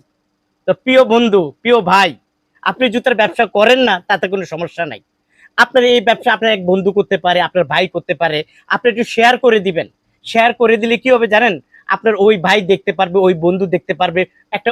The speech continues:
উপকার হবে। কারণ আপনার শেয়ারের মাধ্যমে ওনার কি হইলো, ব্যবসা উনি শুরু করতে পারছে। আমরা নাটক দেখি, গান দেখি, কত কিছু দেখি, এখানে আমরা যা ফলো দেই, লাইক দেই, কমেন্ট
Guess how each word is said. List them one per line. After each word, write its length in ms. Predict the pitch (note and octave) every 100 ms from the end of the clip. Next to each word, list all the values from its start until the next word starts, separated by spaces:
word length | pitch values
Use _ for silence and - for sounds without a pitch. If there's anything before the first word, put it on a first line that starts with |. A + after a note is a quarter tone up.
| -
উপকার 420 | C4 C#4 C4+ A#3+
হবে। 280 | F3+ F#3 D#3 - _ _ -
কারণ 120 | F#3
আপনার 360 | G3 A3+ A3+ A3 -
শেয়ারের 360 | G3+ G#3 A3+
মাধ্যমে 400 | G3+ F#3 G3 G3 D#3
ওনার 240 | F3+ G3+
কি 100 | - A#3+
হইলো, 200 | B3 D#4+ - _ -
ব্যবসা 260 | G#3 - G#3+
উনি 140 | G3
শুরু 200 | - G3+ F3+
করতে 200 | - F3+
পারছে। 280 | D#3 - C#3 _ -
আমরা 200 | C4 B3+
নাটক 300 | A#3+ A3+ A#3
দেখি, 280 | G3 G3+ G#3+
গান 240 | E3 F#3 G3+
দেখি, 220 | G3 E3+ F#3
কত 160 | G#3+ G3+
কিছু 240 | E3+ E3+ F3+
দেখি, 340 | F3 E3 E3+ D3+ _ -
এখানে 280 | A#3 A3+ G#3+
আমরা 160 | G#3 G3+
যা 120 | G3 F#3+
ফলো 340 | - F#3 G3+
দেই, 240 | F3 F#3 F3 - _ -
লাইক 260 | F3+ G#3 F3+
দেই, 180 | F3 F#3+ D#3+
কমেন্ট 400 | G#3 G#3+ G#3+